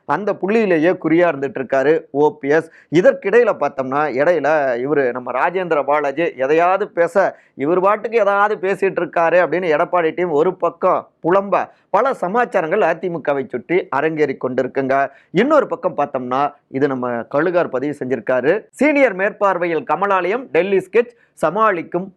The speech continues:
மழை. அதன் தொடர்ச்சியாக செந்தில் பாலாஜி அவரை சுற்றிய ஒரு முக்கியமான செய்தி, கரூர் கம்பெனி வாட்ச் பண்ணிக்கிட்டே இருக்கு அப்படிங்கிறாங்க. இதுதாங்க இன்றைய நம்முடைய விரிவான இளங்கோவன் எக்ஸ்பிளைன்ஸ்.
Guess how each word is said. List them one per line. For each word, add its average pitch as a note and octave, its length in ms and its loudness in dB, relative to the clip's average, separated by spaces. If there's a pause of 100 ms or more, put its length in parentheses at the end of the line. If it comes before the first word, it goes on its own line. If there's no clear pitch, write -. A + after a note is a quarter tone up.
மழை. C#3+ 560 0 (340)
அதன் C3+ 320 -2
தொடர்ச்சியாக C3 920 -2 (400)
செந்தில் F3 240 0
பாலாஜி C3 480 -2
அவரை C3+ 320 0
சுற்றிய D3+ 320 0
ஒரு C#3+ 120 0
முக்கியமான D#3 920 -2
செய்தி, C3 520 -2 (200)
கரூர் D#3 280 0
கம்பெனி C3 380 -6
வாட்ச் C3+ 340 -2
பண்ணிக்கிட்டே C3+ 380 -2
இருக்கு B2 300 -4
அப்படிங்கிறாங்க. A#2+ 580 -2 (280)
இதுதாங்க F3 600 2
இன்றைய D3 280 0
நம்முடைய C#3 640 -2
விரிவான F#3 600 0
இளங்கோவன் D#3 720 0
எக்ஸ்பிளைன்ஸ். A3+ 540 0